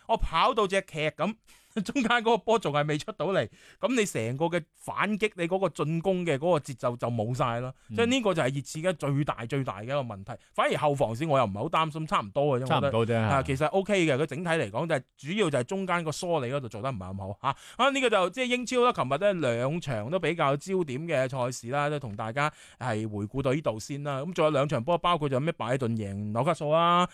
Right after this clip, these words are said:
Speaker 1: 誒，李斯特城係贏呢一個嘅，誒，即係對面嘅般尼啦嚇。噉呢啲都係，誒，琴晚嘅一啲賽事嘅情況啦。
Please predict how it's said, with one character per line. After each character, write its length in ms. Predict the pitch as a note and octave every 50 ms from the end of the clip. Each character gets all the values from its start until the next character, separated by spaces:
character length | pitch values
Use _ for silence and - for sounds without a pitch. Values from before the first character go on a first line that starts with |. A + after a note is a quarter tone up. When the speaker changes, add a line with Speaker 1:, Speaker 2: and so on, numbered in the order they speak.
| - - _ -
Speaker 1:
誒， 400 | A2+ A2+ A2+ A2+ A2+ A#2 A#2+ A#2
李 80 | C3+
斯 160 | C#3 - - C#3
特 60 | -
城 120 | - A#2
係 140 | G2+ A2 A2+
贏 200 | A2+ A#2+ G#2+ G#2 A2
呢 100 | D3 E3+
一 120 | E3+ F3+
個 300 | D#3+ - B2 D3 C3 C#3
嘅， 280 | C3+ - - D#3 C#3 C3 - - - - -
誒， 380 | A#2+ G#2 G#2+ G#2+ G#2+ G#2+ C3+ -
即 120 | - F#3
係 40 | D3
對 180 | - D3+ C#3
面 160 | C#3+ C3+ B2+ C#3+
嘅 40 |
般 100 | D3 G3
尼 180 | F#3 E3 B2 A2
啦 160 | C#3+ D#3 D#3+
嚇。 280 | E3 D3+ B2+ C3 B2+ D3+
噉 80 | E3
呢 100 | E3+ F3
啲 120 | D#3+ F3 F3
都 180 | D#3+ F3+ E3+
係， 180 | E3 C#3 A2 A2 - - _ -
誒， 220 | A2 G#2+ G#2+ G#2+
琴 180 | G#2 - A#2+ G#2+
晚 200 | A2 A2+ A#2+ C#3
嘅 120 | D3+ C#3+ D3+
一 60 | F3+
啲 220 | F3 - B2+ B2 A#2+
賽 60 | B2+
事 140 | B2 - A2
嘅 200 | G#2+ A#2 B2+ B2
情 240 | A#2+ - G#2 F#2 F#2+
況 260 | - C#3+ B2 A#2 A#2+
啦。 140 | D3 E3 -